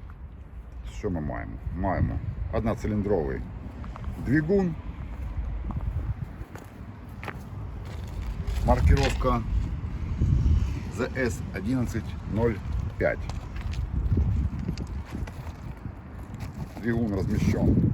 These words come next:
ось на такому швеллері сотому. Довольно-таки потужному, як для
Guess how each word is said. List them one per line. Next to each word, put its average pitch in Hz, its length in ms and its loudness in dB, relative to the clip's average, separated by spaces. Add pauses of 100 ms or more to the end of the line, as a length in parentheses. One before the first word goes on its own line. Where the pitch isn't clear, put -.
ось - 200 -4
на - 80 -2
такому 87 360 -2
швеллері 156 440 0
сотому. 143 440 0 (1400)
Довольно-таки 113 560 -2 (720)
потужному, 117 640 0
як 113 140 2
для 104 180 -2